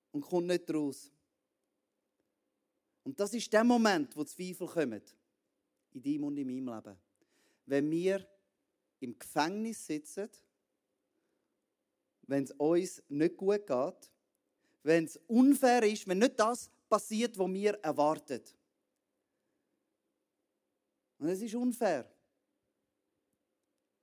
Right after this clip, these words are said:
Dann haben wir das scheiß Corona. Das ist nicht das, was wir erwartet haben. Dann haben wir die scheiß Maske. Muss ich sie jetzt anlegen, muss ich sie nicht anlegen?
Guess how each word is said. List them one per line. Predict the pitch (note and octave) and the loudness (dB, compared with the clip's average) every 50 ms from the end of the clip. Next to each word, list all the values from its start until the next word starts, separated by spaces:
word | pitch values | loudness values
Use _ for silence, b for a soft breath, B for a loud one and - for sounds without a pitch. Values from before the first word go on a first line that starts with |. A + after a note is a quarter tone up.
| _ _ _ _ _ _ _ _ _ - | _ _ _ _ _ _ _ _ _ -14
Dann | C3+ D3+ | -10 -8
haben | E3 | -6
wir | F3 E3+ | -4 -4
das | D#3 - | -4 -4
scheiß | - - F3 E3 F3+ F3+ E3+ - | -6 -4 -2 -2 -2 -4 -6 -6
Corona. | - F3 F3 F#3 G3+ G#3 G#3+ G#3+ G#3+ G#3+ G#3+ G#3 F#3+ - _ _ _ _ _ _ _ _ _ _ _ _ _ _ _ _ _ _ _ _ _ _ _ _ _ _ _ _ | -4 -2 0 2 2 2 2 2 0 0 -2 -4 -6 -12 _ _ _ _ _ _ _ _ _ _ _ _ _ _ _ _ _ _ _ _ _ _ _ _ _ _ _ _
Das | - | -6
ist | - | -4
nicht | F3+ F#3 F#3 G#3+ | -2 0 2 2
das, | G#3 G#3 F#3+ F#3 | 2 2 2 0
was | F#3+ F#3+ | -2 0
wir | G3 G3 G3 | 2 4 4
erwartet | F#3+ F3+ F3+ F3+ F3+ F#3 F#3 - F#3+ F#3 G3 | 4 4 4 2 2 0 -2 -6 -8 -2 0
haben. | F#3 F3 F3+ F#3 F#3 - - _ _ _ _ _ _ _ _ _ _ _ _ _ _ _ - | 2 2 2 0 -6 -12 -18 _ _ _ _ _ _ _ _ _ _ _ _ _ _ _ 0
Dann | F3+ F#3 | 0 2
haben | F#3 | 2
wir | F3 D#3 | 2 0
die | D#3 C#3 | 0 0
scheiß | - F3 D#3+ D3+ D3+ D3 - - | 0 0 0 0 0 -2 -4 0
Maske. | E3 F3 G3+ G#3+ - - - A#3 A#3 A#3 G#3+ G3 F#3 | 2 2 2 2 0 -4 -6 -4 -4 -4 -6 -10 -8
Muss | D#3 D3+ E3 F3 D#3+ | -2 0 0 2 2
ich | D#3 D3+ | 0 0
sie | D#3+ | 0
jetzt | E3 D3 D3 - | 0 0 2 2
anlegen, | E3 F3+ G3+ G#3+ G#3+ G3+ G3+ G3+ F#3 | 4 4 4 4 2 2 0 -2 -4
muss | F3 D#3 C#3 C3+ | -4 -4 -4 -6
ich | C#3+ D#3 | -2 0
sie | E3 E3+ | 2 2
nicht | F#3+ G3+ G#3 | 4 4 2
anlegen? | G#3 G3+ G#3 G#3 G#3+ G#3+ G#3 - - A#3 A#3+ A3+ | 2 2 2 0 -2 -4 -6 -8 -8 -10 -10 -10